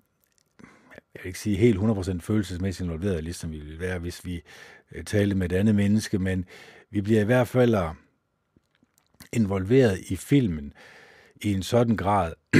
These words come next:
<clears throat> at vi egentlig, øh, når vi har set filmen, tænker nærmere over den. Vi tænker nærmere over, øh, skuespillerne. Vi, øh, kan måske endda prøve at sætte os ind i de her,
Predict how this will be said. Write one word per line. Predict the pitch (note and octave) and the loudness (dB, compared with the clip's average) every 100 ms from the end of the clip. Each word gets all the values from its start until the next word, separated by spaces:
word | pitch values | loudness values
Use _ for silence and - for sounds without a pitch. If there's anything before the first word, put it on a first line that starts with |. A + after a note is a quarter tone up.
| - | 6
<clears throat> | E2 D#2+ - | 4 -4 -10
at | G#2 F#2 | -8 -4
vi | F#2+ | -4
egentlig, | G2+ A#2 F#2+ E2 E2 E2+ - - - - _ _ _ _ - | 0 2 2 -2 -6 -8 -10 -20 -20 -20 _ _ _ _ -12
øh, | F2 D#2 D#2+ E2 D#2+ D#2+ | -10 -10 -12 -16 -18 -16
når | F#2 F2+ | -10 -8
vi | E2+ | -4
har | |
set | - A#2+ - | 2 2 4
filmen, | B2+ A#2+ F#2 E2+ | 2 4 2 -2
tænker | F2 A2 G#2+ A2 | -4 -2 0 0
nærmere | F#2 F2 G#2 G2 | -2 0 0 0
over | E2 D#2+ | -4 -8
den. | D#2+ D#2 - _ _ _ _ | -12 -16 -20 _ _ _ _
Vi | F#2+ | -8
tænker | - G2+ G#2 | -2 -2 -2
nærmere | F2+ E2 F2+ G#2 E2+ | -4 -4 -2 -4 -2
over, | F#2 F#2 D#2 - - - - _ _ _ | -2 -2 -4 -10 -20 -20 -20 _ _ _
øh, | - F#2 F2 E2 E2+ E2 E2 E2+ D#2+ _ _ _ _ _ _ - | -8 -6 -4 -6 -10 -12 -16 -18 -20 _ _ _ _ _ _ -20
skuespillerne. | - A2 A#2+ - G#2+ G2 F#2+ F2+ - - - _ | -6 0 0 2 0 2 0 -2 -8 -20 -20 _
Vi, | - F2 F2+ F2 | -12 -8 -8 -10
øh, | - - E2 - - _ _ | -14 -16 -16 -18 -20 _ _
kan | - G2 | -6 -4
måske | F2+ F2+ - G2+ | -4 -4 -4 -2
endda | F2+ F#2+ | -2 -4
prøve | - G2 G2 | -4 -4 -4
at | |
sætte | - G2 F2+ | -4 -4 -4
os | E2+ F2+ | -8 -6
ind | A#2 C3+ G#2+ | -2 0 -2
i | F#2+ | -8
de | E2+ F#2+ | -8 -6
her, | F2+ G2 E2+ | -4 -4 -6